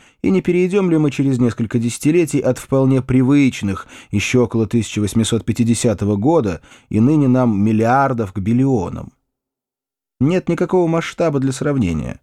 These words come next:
Например, стоимости таланта в четыреста тридцатом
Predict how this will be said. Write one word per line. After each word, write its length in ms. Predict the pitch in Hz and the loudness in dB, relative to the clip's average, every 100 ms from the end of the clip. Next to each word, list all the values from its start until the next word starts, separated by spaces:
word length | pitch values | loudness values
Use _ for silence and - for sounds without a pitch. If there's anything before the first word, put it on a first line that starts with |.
| _ - | _ -2
Например, 380 | 110 123 139 123 | 2 4 2 0
стоимости 600 | - 151 139 127 - 131 | 0 0 2 0 -2 -4
таланта 640 | 139 139 139 120 104 107 - - - | 0 2 2 0 0 -2 -4 -20 -18
в 60 | |
четыреста 480 | - - 123 - 113 | -10 0 0 0 -6
тридцатом 680 | 127 120 - 131 107 98 | -2 -2 0 -2 0 -2